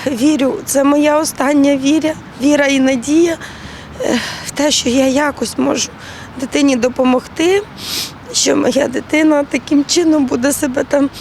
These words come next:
почувати у безпеці завдяки моїй молитві. По-перше, коли я побачу сина, я стану перед ним на коліна. Його обійму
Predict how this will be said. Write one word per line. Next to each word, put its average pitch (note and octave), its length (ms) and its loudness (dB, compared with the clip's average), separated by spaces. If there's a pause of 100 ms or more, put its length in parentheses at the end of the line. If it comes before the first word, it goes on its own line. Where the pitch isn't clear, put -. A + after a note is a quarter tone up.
(120)
почувати C4 520 -2
у A#3+ 40 0
безпеці B3 720 -2
завдяки B3+ 560 -2
моїй C#4 340 4
молитві. B3 540 0 (300)
По-перше, C#4+ 520 -2
коли C#4+ 180 -2
я C#4 80 -2
побачу C#4 460 -6
сина, C#4 380 2
я C4+ 160 4
стану C4+ 420 -4
перед - 260 -4
ним C4+ 160 -4
на A#3+ 80 2
коліна. A3+ 440 0 (1300)
Його D#4+ 240 2
обійму D#4+ 560 2